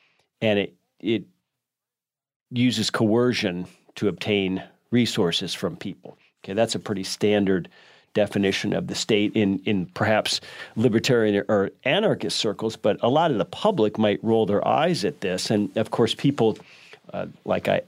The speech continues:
the aforementioned objectivists say, "Well, Rothbard's being dramatic here." So I wanted to just draw people's attention to a quote from Le Dugan Mises, you know, "No anarchist, certainly a small d Democrat."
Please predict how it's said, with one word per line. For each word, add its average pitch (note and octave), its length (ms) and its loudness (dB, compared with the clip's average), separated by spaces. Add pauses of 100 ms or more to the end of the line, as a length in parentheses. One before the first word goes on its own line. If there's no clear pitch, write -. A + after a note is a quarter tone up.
the G2+ 120 2
aforementioned G#2 560 2
objectivists G2 680 2
say, G2 220 0
"Well, B2 380 2
Rothbard's F#2+ 520 -2
being F2 200 -8
dramatic A2 420 0
here." A#2 120 2 (460)
So D#3 340 2
I D3 160 2
wanted B3+ 400 0
to D3 80 0
just C#3+ 240 -2
draw C#3+ 180 2
people's A#2 320 -6
attention A#2+ 600 0
to G2+ 440 0 (1000)
a A#2 80 2
quote C3 440 0
from G#2+ 360 2
Le A#2 100 2
Dugan A#2 320 0
Mises, - 460 -2 (720)
you G2 80 -10
know, G2 160 -8
"No C3+ 260 4
anarchist, E3+ 880 -2
certainly D#3 440 2
a C3+ 60 2
small D3 320 0
d C3 200 -2
Democrat." A#2+ 600 0